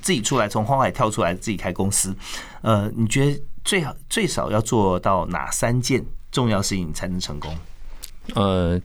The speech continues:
Speaker 2: 第一个，我认为是要把过去的一些经验，
Speaker 1: 嗯。
Speaker 2: 把它浓缩，然后让它可以传承出来，或是讲得清楚，
Speaker 1: 嗯哼。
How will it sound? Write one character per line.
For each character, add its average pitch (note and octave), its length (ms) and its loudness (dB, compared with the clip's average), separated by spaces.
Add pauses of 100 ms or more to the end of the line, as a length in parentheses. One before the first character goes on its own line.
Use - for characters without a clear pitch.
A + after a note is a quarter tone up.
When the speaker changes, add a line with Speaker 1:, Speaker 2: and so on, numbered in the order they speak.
Speaker 2:
第 E3 220 6
一 F3 60 4
个， G2 280 2
我 D#2 100 2
认 C3 140 4
为 F2 180 4
是 G#2 380 0
要 - 100 0
把 - 360 -4 (180)
过 A2 220 4
去 G#2+ 200 0
的 F2+ 140 6
一 F#2+ 60 4
些 F2 320 2
经 F2+ 320 2
验， D#2 200 2 (300)
Speaker 1:
嗯。 G#2 140 0
Speaker 2:
把 F2 120 0
它 F#2 120 2
浓 E2 240 2
缩， E2+ 440 2 (120)
然 E2+ 100 4
后 F#2 100 4 (160)
让 G#2+ 140 2
它 G2+ 120 4
可 - 140 -2
以 D2+ 160 0
传 E2+ 220 -2
承 D2+ 180 0
出 E2+ 220 -2
来， - 240 -2
或 F#2+ 100 0
是 G2 240 -2 (140)
讲 D#2 180 0
得 D2+ 120 -6
清 A2 280 0
楚， A#2+ 200 -4
Speaker 1:
嗯 D#2 100 -8
哼。 - 140 -14